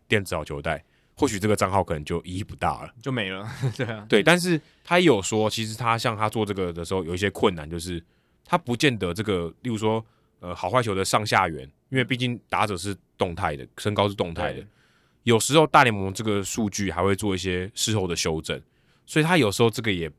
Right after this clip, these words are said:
Speaker 1: 不见得百分之百准确。
Speaker 2: 很难啦，很难做到百分之百的追踪准确啦。
Speaker 1: 对。但他就是给你一个大概的参考，而且他持续的在这个优化，
Speaker 2: 对。
Speaker 1: 啊，有更多，越来越多的功能，所以，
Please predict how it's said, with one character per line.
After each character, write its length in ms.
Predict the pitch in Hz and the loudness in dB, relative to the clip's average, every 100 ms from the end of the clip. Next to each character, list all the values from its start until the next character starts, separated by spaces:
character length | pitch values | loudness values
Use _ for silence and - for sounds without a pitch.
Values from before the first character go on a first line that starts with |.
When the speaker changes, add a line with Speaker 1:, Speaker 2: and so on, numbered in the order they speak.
| _ _ | _ _
Speaker 1:
不 160 | 101 101 | -8 -6
见 280 | - 147 101 | 0 0 0
得 240 | 87 78 78 | -4 -6 -6
百 240 | - 80 | -4 -4
分 280 | - 95 95 | -4 -4 -4
之 160 | - 92 | -8 -12
百 260 | - 62 - | -10 -12 -12
准 140 | - - | -14 -10
确。 180 | - - - | -10 -10 -10
Speaker 2:
很 180 | 117 107 | -8 -6
难 160 | 101 | -6
啦， 100 | 110 | -6
很 120 | 107 | -4
难 160 | 117 117 | -2 2
做 100 | 143 | 4
到 80 | 139 | 4
百 140 | 117 | 4
分 120 | 104 | 0
之 120 | 113 113 | -2 -2
百 160 | 104 | -2
的 80 | 95 | -2
追 160 | 90 104 | -4 -4
踪 200 | 107 104 | -4 -6
准 160 | 92 - | -10 -14
确 160 | 101 | -16
啦。 60 | 85 | -6
Speaker 1:
对。 40 | |
但 140 | - 120 | -2 -2
他 100 | 127 | 0
就 120 | 135 | 0
是 100 | 131 | 0
给 160 | 113 101 | 0 -2
你 100 | 92 | -4
一 60 | |
个 100 | 87 | -6
大 160 | 87 107 | 0 2
概 120 | 98 | 2
的 80 | 92 | 0
参 220 | 82 82 | -2 -8
考， 160 | 78 87 | -4 -2
而 20 | |
且 60 | 107 | 0
他 100 | 127 | 0
持 220 | - 95 | 0 -4
续 180 | 104 104 | -2 -2
的 100 | 87 | 0
在 320 | 95 90 85 _ _ _ - | 2 0 -2 _ _ _ -12
这 100 | 82 | -8
个 140 | 80 | -4
优 180 | 90 90 | 0 0
化， 220 | 90 76 | 0 -2
Speaker 2:
对。 120 | 107 | -2
Speaker 1:
啊， 80 | 95 | -2
有 80 | 85 | -4
更 160 | 87 113 | -2 0
多， 160 | 104 | 0
越 80 | 117 | 2
来 80 | 123 | 2
越 160 | 101 98 | 2 0
多 180 | 101 | -2
的 80 | 90 | -2
功 220 | 82 82 | -4 -8
能， 100 | 80 | -10
所 160 | 76 | 0
以， 80 | 123 | 2